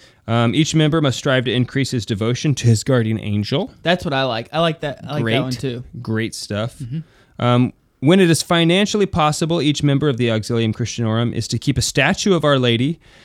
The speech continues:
Speaker 1: and Saint Michael in his home, before which votive candle is to be burned. So, um, on our altar we have, um,
Speaker 2: Your home altar.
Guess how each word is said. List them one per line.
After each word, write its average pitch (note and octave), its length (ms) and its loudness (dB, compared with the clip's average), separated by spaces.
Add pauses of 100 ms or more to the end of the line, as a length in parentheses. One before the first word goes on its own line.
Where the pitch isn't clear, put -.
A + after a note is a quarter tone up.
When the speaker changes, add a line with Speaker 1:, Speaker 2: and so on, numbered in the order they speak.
(200)
Speaker 1:
and E3 380 4
Saint D#3 280 0
Michael C3 500 0
in B2 200 0
his B2 180 2
home, A#2+ 640 -4
before D#3 320 0
which D3 240 0
votive D3+ 460 2
candle C3+ 420 0
is B2 160 -6
to - 80 -6
be B2 100 -2
burned. B2 380 0 (300)
So, C#3+ 160 2
um, B2 180 0 (160)
on C3+ 100 -2
our B2+ 140 0
altar B2+ 300 2
we B2 80 2
have, A2+ 240 2 (420)
um, A2 300 0
Speaker 2:
Your G#2 80 2
home D3 160 0
altar. A#2 340 -6